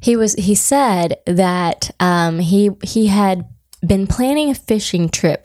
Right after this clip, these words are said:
with a bunch of his friends, his, his guy buddies, and they blew him off to go and watch a movie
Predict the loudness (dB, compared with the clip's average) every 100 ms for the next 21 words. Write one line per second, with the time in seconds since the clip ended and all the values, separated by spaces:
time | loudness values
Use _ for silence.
0 | -2 2 2 2 0 0 0 0 0 -2
1 | -2 -2 -2 -2 -2 -2 -4 0 0 2
2 | 0 0 -2 -2 -4 -6 -20 _ -20 _
3 | -4 0 2 2 0 0 -2 -6 -14 -20
4 | -20 -20 -20 -4 2 2 2 0 2 2
5 | 2 0 0 0 -2 0 0 0 -2 -6
6 | -12 -18 -20 _ _ _ _ -2 0 2
7 | 2 2 0 0 0 0 -2 -2 0 0
8 | 0 2 0 0